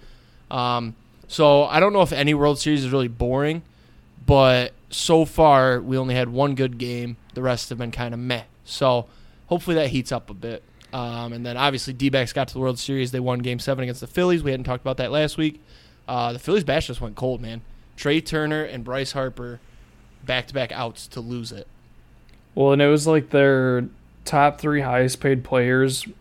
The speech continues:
Speaker 2: were, like, three for twenty-six or something like that over the last three games. You just
Speaker 1: Yeah.
Speaker 2: can't have that.
Speaker 1: No, you can't go cold like that in Red October. However, good cash out by Jake.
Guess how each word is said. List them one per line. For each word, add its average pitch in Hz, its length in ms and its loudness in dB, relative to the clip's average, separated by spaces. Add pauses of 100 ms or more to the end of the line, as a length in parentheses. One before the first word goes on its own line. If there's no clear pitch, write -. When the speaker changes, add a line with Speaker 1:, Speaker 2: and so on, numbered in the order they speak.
Speaker 2:
were, 139 140 0
like, 123 420 2 (1200)
three 143 500 0
for 131 680 0 (340)
twenty-six 143 800 -2
or 160 60 -4
something 165 220 -6
like 156 140 -4
that 160 280 2 (280)
over 147 180 -2
the 143 120 0
last 143 360 0
three 147 220 0
games. 139 500 -4 (380)
You 127 120 -4
just 127 220 -4
Speaker 1:
Yeah. 135 80 -12
Speaker 2:
can't 127 220 -8
have 131 180 -2
that. 131 240 -2 (840)
Speaker 1:
No, 123 140 -8
you 120 120 -14
can't 147 200 -6
go 147 100 -2
cold 139 260 -4
like 120 200 -8
that 120 280 -4 (100)
in 120 140 -8
Red 120 180 0
October. 117 600 -6
However, 147 520 0 (680)
good 131 180 -6
cash 165 260 0
out 180 140 2
by 185 140 2
Jake. 226 300 2